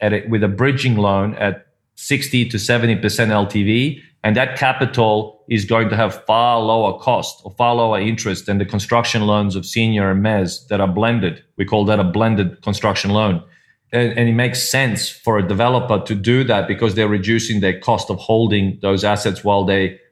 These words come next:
while they sell them down. And that essentially buys us out. That's our exit strategy. So in a recent deal that we were looking at in London, in, in North Barrow of, um, New Barnet, we had to, that was, the scheme was one hundred thirty-seven units,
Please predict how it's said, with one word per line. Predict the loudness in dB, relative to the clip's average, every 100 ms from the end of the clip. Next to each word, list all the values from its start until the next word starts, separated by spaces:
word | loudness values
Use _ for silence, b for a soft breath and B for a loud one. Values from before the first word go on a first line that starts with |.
| -2
while | 0
they | 2
sell | 0 0 0 2
them | 2
down. | 2 2 0 -2 -8 B _
And | 0 2
that | 2 0 -4 -10 -4
essentially | -2 0 0 0 0
buys | 0 2 2 2
us | -2 0
out. | 0 0 -4 -2
That's | -2 2
our | 0 0
exit | -2 -2 -4
strategy. | -2 -2 -2 -8 -16 -18
So | -2 2 2
in | 2
a |
recent | 0 0 0 -2 -2
deal | 0 0 0
that | -2 -2
we | 0
were | 0
looking | 0 0 -2 0
at | 2 0 -2 B B B
in | 0
London, | 2 2 2 2 2
in, | 0 0
in | 0 2
North | 0 -2 -2
Barrow | 0 2 2 0 0 0 0
of, | 0
um, | 0 0 0 -2 -6 _ _ _ _ -2
New | 0 2
Barnet, | 2 2 0 -2 -8 -20 _ _ -4
we | 0 0 -2
had | 0 -2 0
to, | 0
that | 2
was, | 2 0 -2 -8 -8
the | -6
scheme | -4 -2 0 2
was | 0 0
one | 0 0
hundred | 0 0 0 0 0
thirty-seven | 0 0 0 0 2 2 2
units, | 0 0 -4 -10 -20